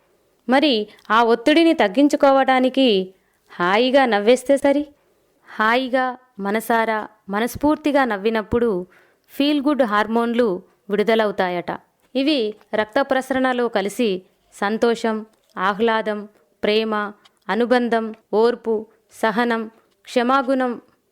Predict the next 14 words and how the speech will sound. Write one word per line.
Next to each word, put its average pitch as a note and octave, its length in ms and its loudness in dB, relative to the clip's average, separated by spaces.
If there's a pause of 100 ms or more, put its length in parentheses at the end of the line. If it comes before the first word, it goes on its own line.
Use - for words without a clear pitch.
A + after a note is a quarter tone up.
(100)
కరుణ A#3 340 0
వంటి G#3 520 -4 (260)
అనేక A#3+ 380 0
లక్షణాలను G#3+ 600 -4
పెంపొందిస్తాయి. F#3 840 -6 (280)
కోపం, G3+ 500 -2 (360)
అసూయ, G#3 540 -2 (440)
తగాదా C#4+ 340 2
పడే C4 240 -2
తత్వం, G#3+ 540 -4 (400)
ప్రతికూలత D4+ 600 0
లాంటి B3+ 300 -2
వాటికి G#3 560 -2 (300)
కారణమయ్యే B3+ 840 0